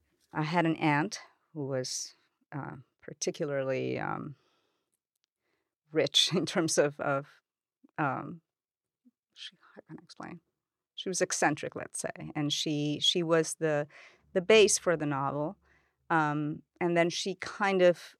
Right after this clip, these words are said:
appeared in other things, but, but, uh, it, it was also interesting to me is that once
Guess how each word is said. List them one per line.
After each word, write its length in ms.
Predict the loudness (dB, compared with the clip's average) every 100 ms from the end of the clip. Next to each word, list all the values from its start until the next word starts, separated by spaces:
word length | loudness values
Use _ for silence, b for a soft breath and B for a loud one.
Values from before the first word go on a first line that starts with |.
| -4
appeared 520 | -4 -6 4 6 8
in 120 | 6
other 180 | 4 2
things, 320 | 0 0 2
but, 220 | 2 2 2
but, 240 | 2 2
uh, 120 | 0 0
it, 180 | -2 -6 -12 -20 -20 _ -20 -20 -20 -14
it 40 | -10
was 120 | -2
also 200 | 0 0
interesting 360 | -2 -4 -2 -2
to 80 | 0
me 200 | 2 2
is 100 | 4
that 300 | 2 2 2
once 420 | 4 4 0 -4